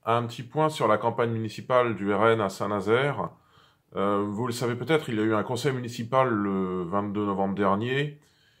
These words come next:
qui a, a notamment porté dans les délibérations quatre et cinq sur, euh, ce projet d'immeuble géant au niveau de la plaine des sports qu'on appelle Harmony of the Sky.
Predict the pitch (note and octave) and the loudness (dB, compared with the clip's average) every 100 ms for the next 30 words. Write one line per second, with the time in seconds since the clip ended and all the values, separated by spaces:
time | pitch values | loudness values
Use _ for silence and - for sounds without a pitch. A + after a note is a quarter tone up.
0 | _ _ - C3 C#3 C3 A2 G2+ - G#2+ | _ _ -16 -10 -6 0 2 2 2 2
1 | B2 C3 C3+ B2 A#2+ A#2+ - - C#3 B2+ | 2 0 0 0 0 0 -2 -4 -2 0
2 | G#2 F#2+ G2+ G2 G2+ G2 - - A#2+ A2 | 0 -2 -2 -2 0 0 0 -6 -6 -6
3 | - C#3+ C3+ - A2 F#2 - G#2+ G2 - | 2 4 4 0 -4 -4 -4 -6 -6 0
4 | D3 D#3+ D3+ - E2+ - _ _ _ _ | 4 4 2 -6 -10 -12 _ _ _ _
5 | - - - C#3+ D3 C3 G2+ F#2+ F2+ C2 | -16 -12 -6 -2 0 0 2 2 2 -2
6 | - - A2+ G2+ - B2 A#2+ A2+ C3+ C3+ | -10 -6 -4 -6 -6 -6 -4 0 2 2
7 | C3+ C3+ D#2 G3+ A#2 A#2 A#2 B2+ A2 G#2+ | 2 -2 -6 -6 -4 0 2 2 0 -2
8 | G2 F#2+ A2 A2+ A#2+ A2 G2 G#2 F2+ A#2 | -2 -2 0 2 2 0 0 0 0 0
9 | G#2 G#2+ - C3+ C3 G#2 G2 A#2+ A2 - | -2 -4 -2 -2 -2 -2 -2 2 2 4
10 | B2+ C3+ B2+ B2 A2 A2 - G2+ D2+ | 4 4 2 0 -2 -4 0 2 2